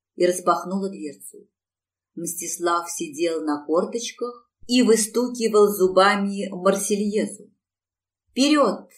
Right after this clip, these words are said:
дети отчизны!» ошалело пробормотала Женька, большой любитель всего французского,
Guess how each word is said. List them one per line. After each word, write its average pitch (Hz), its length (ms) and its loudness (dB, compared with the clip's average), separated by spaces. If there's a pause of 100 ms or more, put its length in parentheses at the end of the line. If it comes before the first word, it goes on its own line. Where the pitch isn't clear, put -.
(200)
дети 220 440 0
отчизны!» - 880 -2 (480)
ошалело 180 640 0
пробормотала 180 760 -2
Женька, 156 580 -12 (420)
большой 190 460 6
любитель 202 500 0
всего 185 320 -2
французского, - 920 -8